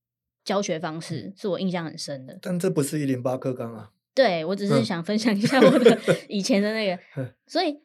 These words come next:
Speaker 1: 呃，我自己有看了一下一零八课纲啊，他们在国高中的这一块，就是除了，呃，他们写的其实我觉得跟以前九年贯有一点点像欸，
Speaker 2: 是。
Speaker 1: 就是它主要还是着重在学科的深化，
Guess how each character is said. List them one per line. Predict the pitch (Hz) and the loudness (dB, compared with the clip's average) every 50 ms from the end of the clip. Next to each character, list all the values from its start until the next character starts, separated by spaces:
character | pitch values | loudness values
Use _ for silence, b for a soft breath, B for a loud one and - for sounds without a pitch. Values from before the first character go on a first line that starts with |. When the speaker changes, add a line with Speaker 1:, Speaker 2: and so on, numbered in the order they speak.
| _ - | _ -4
Speaker 1:
呃， | - 247 240 233 233 | -2 0 0 2 0
我 | 233 226 | 0 -2
自 | 220 226 381 | -2 -2 0
己 | 330 | 2
有 | 240 180 | 2 2
看 | 180 - 277 262 | 0 0 -2 0
了 | 208 | 0
一 | 190 | 0
下 | 208 226 214 | -2 -2 -2
一 | 220 214 | -2 -4
零 | 202 196 | -4 -6
八 | 190 185 208 | -6 -8 -8
课 | - - 226 190 180 | -6 -6 -6 -6 -6
纲 | 175 160 156 | -8 -12 -14
啊， | 160 160 160 | -14 -14 -12
他 | - 277 | -10 -8
们 | 285 277 254 | -6 -4 -4
在 | 254 277 269 254 240 247 _ _ _ _ _ _ _ - | -2 -2 -2 -4 -4 -8 _ _ _ _ _ _ _ -4
国 | - 208 208 | -2 -2 0
高 | 214 220 220 233 247 | 0 0 0 0 0
中 | 240 233 240 240 | 0 -2 -2 0
的 | 226 190 | -2 0
这 | 180 196 190 190 | 0 0 0 -2
一 | 190 | -2
块， | 180 - 220 180 156 151 - - _ _ _ _ _ _ _ - | -4 -6 -6 -6 -6 -6 -10 -12 _ _ _ _ _ _ _ -2
就 | 254 254 | -2 -2
是 | 247 254 254 240 | 0 0 -4 -6
除 | 240 - - - 202 196 | -6 -12 -10 -8 -4 -2
了， | 202 214 202 190 180 175 170 - _ _ _ _ _ _ _ _ _ _ _ _ _ _ | 0 0 0 0 0 -2 -4 -8 _ _ _ _ _ _ _ _ _ _ _ _ _ _
呃， | - 208 202 208 | -6 -4 -4 -2
他 | 208 320 | -2 -2
们 | 403 440 381 | -2 -2 -2
写 | - - 240 202 | -2 0 0 2
的 | 196 196 | 2 2
其 | 190 - 220 | 2 0 -2
实 | 214 226 285 | 0 2 2
我 | 294 254 - - | 2 4 2 0
觉 | 180 190 202 | 0 -2 -4
得 | 214 240 | -4 -4
跟 | 233 247 247 262 269 262 - | -2 -2 -4 -4 -6 -8 -10
以 | 190 | -12
前 | 170 180 185 | -10 -10 -8
九 | 196 190 | -8 -8
年 | 180 175 170 175 | -8 -8 -10 -10
贯 | 175 220 214 208 190 | -10 -10 -10 -10 -10
有 | 175 165 160 - | -10 -10 -12 -10
一 | - 240 | -12 -10
点 | 220 220 202 | -10 -10 -10
点 | 208 185 156 151 | -10 -12 -12 -12
像 | - - 208 190 151 | -12 -10 -10 -10 -8
欸， | 147 - 135 120 - 78 67 - | -6 -6 -6 -6 -6 -10 -14 -18
Speaker 2:
是。 | b b b b | b b b b
Speaker 1:
就 | - 262 | -4 -2
是 | 277 277 | 0 0
它 | 269 262 262 269 269 | 0 -2 -2 -4 -4
主 | 254 - 202 170 | -6 -6 -6 -4
要 | 175 202 220 220 208 - - _ - | -4 -2 -2 -2 -2 -4 -8 _ -16
还 | - - 180 | -8 -4 -4
是 | 190 196 254 254 226 226 233 _ _ _ - | -4 -2 -4 -4 -6 -6 -10 _ _ _ -12
着 | - 185 170 185 | -8 -4 -4 -2
重 | 190 247 226 208 | -2 -2 -2 -2
在 | 208 196 | -2 -4
学 | 190 - 175 160 | -4 -4 -8 -8
科 | 160 - - 185 | -8 -4 -2 -2
的 | 185 165 160 | -2 -2 -4
深 | - - 151 151 156 | -6 -8 -8 -10 -10
化， | - 170 147 - - - | -10 -10 -10 -10 -12 -14